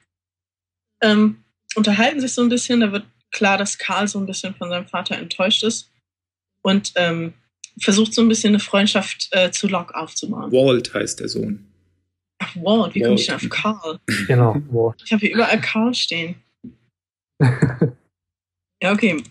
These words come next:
Speaker 1: ähm, also Walt.
Speaker 2: <laughs> Schnell wegtippen. <laughs>
Speaker 1: Ja, schnell weggetippt. Ähm, also,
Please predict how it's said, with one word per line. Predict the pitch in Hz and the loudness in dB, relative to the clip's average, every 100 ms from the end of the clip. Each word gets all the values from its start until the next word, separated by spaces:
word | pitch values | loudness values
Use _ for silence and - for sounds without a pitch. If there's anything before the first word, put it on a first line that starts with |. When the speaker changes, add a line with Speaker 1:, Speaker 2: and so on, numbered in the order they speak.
| - | -2
Speaker 1:
ähm, | 180 175 - | -2 -4 -10
also | - 180 160 | -6 -6 -6
Walt. | 180 170 208 294 | -4 0 2 2
Speaker 2:
<laughs> | - - 247 113 302 147 165 147 147 147 160 170 147 | -2 0 0 2 2 4 2 0 -2 -2 -6 -4 -4
Schnell | 127 113 113 | -4 0 2
wegtippen. | 113 - - - 104 - - | 2 0 -8 -6 -6 -6 -2
<laughs> | 180 147 185 139 170 143 - 180 - 175 | 0 2 0 0 0 0 -2 -4 -4 -6
Speaker 1:
Ja, | 202 - | -6 -8
schnell | - 190 | -6 -6
weggetippt. | 190 202 - 349 _ _ _ _ _ _ _ - | -6 -12 -16 -16 _ _ _ _ _ _ _ 0
Ähm, | 208 196 196 - _ | 2 2 -2 -10 _
also, | 214 196 190 | 0 0 0